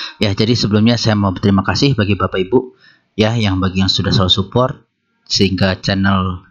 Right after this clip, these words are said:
ini terus berkembang. Semoga, eh, bermanfaat juga bagi Bapak Ibu ya. Baik, eh, saham pada hari ini saya akan bahas delapan saham ya. Yang pertama ada Adro, kedua ada A D M R, ketiga ada S M D R,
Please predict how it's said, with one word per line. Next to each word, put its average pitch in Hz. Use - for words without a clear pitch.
ini 95
terus -
berkembang. 104
Semoga, 95
eh, 92
bermanfaat 92
juga 90
bagi 95
Bapak 92
Ibu -
ya. 95
Baik, 117
eh, 143
saham 135
pada 107
hari 104
ini 143
saya 120
akan 104
bahas 104
delapan 95
saham 92
ya. 110
Yang 95
pertama 95
ada 87
Adro, 156
kedua 101
ada 92
A -
D 95
M 87
R, 147
ketiga 131
ada 98
S 87
M 95
D 92
R, 135